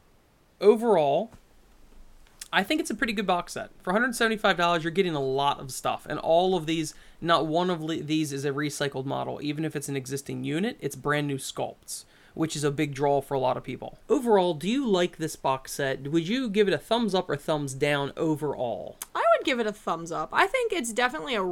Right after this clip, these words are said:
Speaker 2: it's got some really cool models.
Speaker 1: Mm-hmm.
Speaker 2: Um, obviously stuff that you've never,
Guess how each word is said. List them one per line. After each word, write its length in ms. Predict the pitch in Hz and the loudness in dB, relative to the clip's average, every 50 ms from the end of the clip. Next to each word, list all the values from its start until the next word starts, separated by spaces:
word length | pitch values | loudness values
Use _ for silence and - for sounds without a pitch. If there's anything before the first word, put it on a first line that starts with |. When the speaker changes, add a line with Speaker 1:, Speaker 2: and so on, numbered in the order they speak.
| 170 165 | -4 -4
Speaker 2:
it's 160 | - 214 208 | -4 -4 -2
got 160 | - 311 349 - | 0 0 0 0
some 220 | 254 208 185 180 | -2 -4 -2 0
really 320 | 180 196 214 233 254 269 247 240 | 0 2 2 2 0 -2 -6 -8
cool 300 | - - 247 247 262 254 | -6 -4 -4 -2 -2 -2
models. 600 | 240 202 165 165 165 156 160 202 233 - - - - - - | -2 -2 -2 -4 -6 -6 -6 -8 -8 -8 -10 -14 -14 -12 -6
Speaker 1:
Mm-hmm. 260 | 156 151 147 151 147 | -4 -4 -2 -2 -2
Speaker 2:
Um, 280 | 175 190 185 180 185 185 | -2 -2 -2 -4 -6 -6
obviously 400 | - 196 214 202 208 214 208 196 | -2 -2 0 0 0 0 0 -2
stuff 240 | 185 - 208 196 - - | -2 -2 -2 -4 -4 -4
that 200 | - 196 - 208 | -8 -8 -8 -6
you've 220 | 196 196 185 185 | -4 -4 -2 -2
never, 340 | 190 185 175 185 175 170 | -2 -2 -2 -2 -2 -4